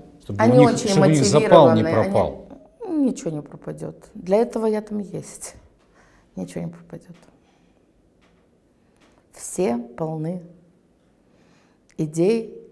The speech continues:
Speaker 2: и мотивации, задора. Только у кого здоровья хватает. Вот Настя Салас вывихнула колено. Ну, уже тут не до мотивации встать завтра. Но она мотивирована ещё. Вдруг успею, вдруг смогу.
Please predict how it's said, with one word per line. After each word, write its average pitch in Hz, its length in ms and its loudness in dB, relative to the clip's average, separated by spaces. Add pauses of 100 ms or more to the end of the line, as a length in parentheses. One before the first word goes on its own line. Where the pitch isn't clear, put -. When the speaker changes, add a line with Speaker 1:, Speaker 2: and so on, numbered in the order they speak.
(140)
Speaker 2:
и 165 640 -6
мотивации, 165 840 -6
задора. 156 560 -4
Только 143 380 -10
у 139 100 -8
кого 143 320 -10
здоровья 143 600 -8 (200)
хватает. 139 640 -8
Вот - 260 -18 (420)
Настя 175 300 -4
Салас 190 680 -6
вывихнула 147 720 -10
колено. 131 500 -8
Ну, 170 220 -10
уже 160 160 -12
тут - 320 -16 (560)
не 185 200 0
до 185 100 2
мотивации 185 1300 0
встать 170 420 -2
завтра. 143 440 -6
Но 147 180 -4
она 202 160 -6
мотивирована 269 840 -8
ещё. 233 460 -8 (140)
Вдруг 214 280 -6
успею, 208 520 -4
вдруг 151 300 -12
смогу. 190 540 -10